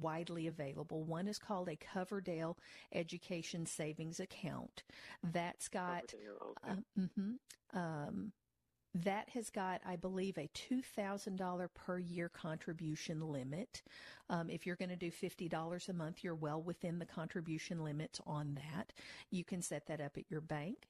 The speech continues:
Speaker 1: You can set that up with any investment professional. Um, what I would recommend that you do is check to see what the fees would be wherever you set it up.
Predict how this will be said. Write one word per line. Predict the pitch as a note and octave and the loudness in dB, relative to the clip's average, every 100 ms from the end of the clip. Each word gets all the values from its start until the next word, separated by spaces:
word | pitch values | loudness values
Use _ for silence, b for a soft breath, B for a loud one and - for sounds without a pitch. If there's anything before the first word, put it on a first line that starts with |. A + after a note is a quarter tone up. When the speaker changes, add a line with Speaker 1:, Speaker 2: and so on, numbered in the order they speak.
| - | -2
Speaker 1:
You | E3+ | 0
can | - E3+ | 2 0
set | - D#3 - | 0 -2 0
that | D#3 - | -2 0
up | F3 E3 - B B B | 0 0 -4 B B B
with | F3+ D#3+ D#3 - - | 2 2 2 -2 -4
any | F3+ F3 F3 | 0 0 0
investment | F3+ E3 D#3 E3 - G#3 - | 0 0 0 0 2 0 0
professional. | - F#3+ - F#3 - G3 F#3+ A#3+ - B B B _ - | -4 -2 -2 -2 -2 -2 0 0 -4 B B B _ -2
Um, | F#3 F3+ F3+ F3+ - _ - | 0 2 0 -2 -4 _ -2
what | - F#3+ - | 4 4 4
I | F3+ | 0
would | F3+ E3+ | 0 0
recommend | F3+ E3+ - F3 E3+ E3 | 0 -2 0 0 0 0
that | E3 - | -2 -4
you | E3+ | -6
do | F3+ D#4 F#3+ F#3 G3 | -2 0 2 0 0
is | F#3 | -2
check | - - - G#3+ - - B B | -4 -2 0 0 -2 -10 B B
to | - | -2
see | G3+ - G3 F#3+ | 0 0 -2 2
what | G3+ - G3 | 0 0 -2
the | |
fees | F#3+ - B3 A#3 A#3 | -2 0 2 2 2
would | G3+ G3 | 2 2
be | F3+ E3+ F#3 | 2 0 0
wherever | G3+ F3+ F3 F3+ | 2 2 2 0
you | F3 | 0
set | E3+ D3+ D#3 | 0 0 0
it | F#3+ | 2
up. | F3+ C#3+ - | 0 0 -4